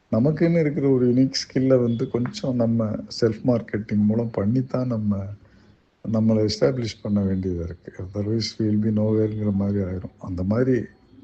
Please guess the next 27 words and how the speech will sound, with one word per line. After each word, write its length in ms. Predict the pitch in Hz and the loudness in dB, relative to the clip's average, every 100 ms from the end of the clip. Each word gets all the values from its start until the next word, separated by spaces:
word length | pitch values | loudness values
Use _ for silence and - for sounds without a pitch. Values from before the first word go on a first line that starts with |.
| - _ - - _ _ _ _ _ 110 | -20 _ -20 -20 _ _ _ _ _ -2
வரணும்னு 400 | 110 131 127 120 | 0 2 0 0
நினைக்கிறவங்க 680 | 113 123 135 120 113 135 208 - - - - - - | -2 0 0 2 2 -2 -6 -14 -20 -20 -20 -20 -4
கொஞ்சம் 280 | 135 139 143 | 2 2 2
கொஞ்சம் 400 | 143 147 - 127 | 0 0 2 2
செல்ஃப் 160 | - | 2
மார்க்கெட்டிங் 500 | 127 113 113 107 104 | 0 0 -2 -2 0
பண்ணிக்கலாம். 420 | 101 104 104 113 147 | 0 0 -2 -4 -2
But 200 | 131 143 | -4 0
நீங்க 220 | 135 139 | 0 0
சொன்ன 280 | 131 131 139 | 0 0 0
மாதிரி 300 | 139 143 139 | 0 0 4
ஓவரா 380 | 127 151 160 147 - | 4 4 2 2 2
செல்ஃபிஷா 640 | 127 160 - 151 - 202 - - - - - - | 2 0 -4 -4 -2 -2 -4 -18 -20 -20 -8 0
நம்மளை 240 | 123 127 | 4 6
பத்தி 240 | 127 127 | 4 2
மட்டுமே 500 | 135 131 131 135 139 | 4 4 4 4 4
சொல்லி 360 | 143 139 127 131 | 2 2 2 4
மத்தவங்களை 500 | 135 110 123 123 120 | 2 4 2 2 0
பத்தி 260 | 110 120 123 | 0 -4 -2
கண்டுக்காம 680 | 120 117 143 156 147 143 135 | 0 0 2 2 2 2 2
விடுறதுங்கிற 540 | 123 120 123 120 120 | 2 2 2 0 -4
மாதிரி 220 | 120 120 | -2 -2
சூழ்நிலை 460 | 117 127 110 110 107 | -4 -4 -2 -2 0
வர்றப்போ 420 | 104 104 101 101 | 0 -2 -6 -6
தான் 220 | 120 170 | -4 -2
அவங்க 320 | 139 120 110 | -4 -4 -2
வந்து 460 | 107 107 110 110 98 | -2 -4 -4 -6 -10